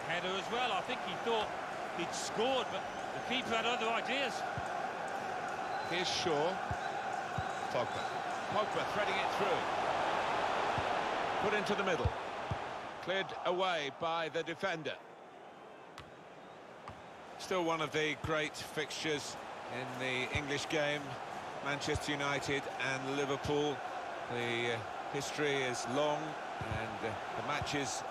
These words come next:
Speaker 2: are very, very competitive.
Speaker 1: Well, we've seen some terrific contests down the years, and there's a, an element of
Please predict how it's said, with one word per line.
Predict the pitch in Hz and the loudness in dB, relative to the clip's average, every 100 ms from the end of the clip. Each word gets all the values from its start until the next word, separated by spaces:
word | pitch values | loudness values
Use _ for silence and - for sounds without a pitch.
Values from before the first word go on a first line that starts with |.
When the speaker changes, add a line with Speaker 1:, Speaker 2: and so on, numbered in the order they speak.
| - | -2
Speaker 2:
are | 117 - | -2 0
very, | 156 135 117 - | 2 2 0 0
very | 151 135 | 2 2
competitive. | 113 135 127 135 117 - 101 - - - | 0 -2 0 -2 -2 -2 -2 -2 -6 -4
Speaker 1:
Well, | 143 151 143 | 2 4 4
we've | 143 | 2
seen | - 175 170 | 2 0 2
some | - 165 - - - | 0 0 0 -2 -4
terrific | - 185 - 165 | 0 0 0 -2
contests | 165 156 - 151 - - - | 0 0 0 0 0 -4 -4
down | 151 147 | 0 0
the | 143 | 2
years, | 139 147 147 147 151 | 4 4 4 2 0
and | 143 | 0
there's | 139 131 | 0 2
a, | 147 127 - - - - - 226 | 0 0 -4 -6 -6 -6 -6 -2
an | 220 | 0
element | 214 190 180 160 - | 0 2 0 0 2
of | 170 | 0